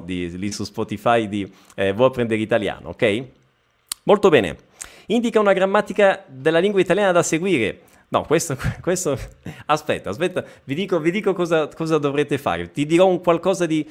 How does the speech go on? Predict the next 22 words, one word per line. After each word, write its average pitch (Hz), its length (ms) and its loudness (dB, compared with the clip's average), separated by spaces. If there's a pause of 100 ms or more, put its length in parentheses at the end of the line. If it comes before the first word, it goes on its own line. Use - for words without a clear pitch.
(160)
molto 175 280 2
più 160 240 -4
utile, 113 420 -2
di 95 120 -4
molto 131 300 -2
più, 123 220 -4 (280)
eh, 101 200 0
proficuo, - 760 -6 (140)
ok? 123 400 -2 (280)
Benvenuto 190 540 4
Clayton, 104 420 0
intanto. 71 500 -10 (1400)
Eh, 104 640 4
allora, 131 460 4 (800)
andiamo 226 280 4
avanti, 135 340 2
ok? 196 400 0 (1900)
Ora, 190 380 4
domanda 247 360 2
che 196 120 0
vi 196 100 -4
faccio. 120 540 -4